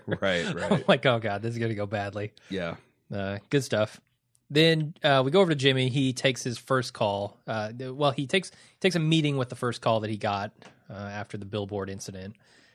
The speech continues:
Speaker 1: These
Speaker 2: And
Speaker 1: are his hot leads, man.
Speaker 2: These
Speaker 1: Hot
Speaker 2: are
Speaker 1: leads.
Speaker 2: as hot as they come.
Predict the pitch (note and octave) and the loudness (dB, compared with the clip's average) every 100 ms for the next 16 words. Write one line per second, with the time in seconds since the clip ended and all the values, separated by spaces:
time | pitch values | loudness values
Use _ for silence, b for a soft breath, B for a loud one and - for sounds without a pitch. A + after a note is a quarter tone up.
0 | b - A#2 A#2+ E3 D3+ B2 - E3 - | b -6 2 4 6 6 4 4 4 4
1 | D3+ A#2+ F#2 E2 E2+ F#2+ F#2 G2 G2 G#2 | 2 0 -2 -6 -6 -4 -2 -4 -6 -2
2 | B2 C#3 C3+ D#3 G3 C#3+ A2 F2 C3 A#2 | 2 6 8 8 6 0 0 -4 -6 -2
3 | B2+ C3+ C#3+ C3+ C3 A2 G2 | 0 2 2 4 4 4 0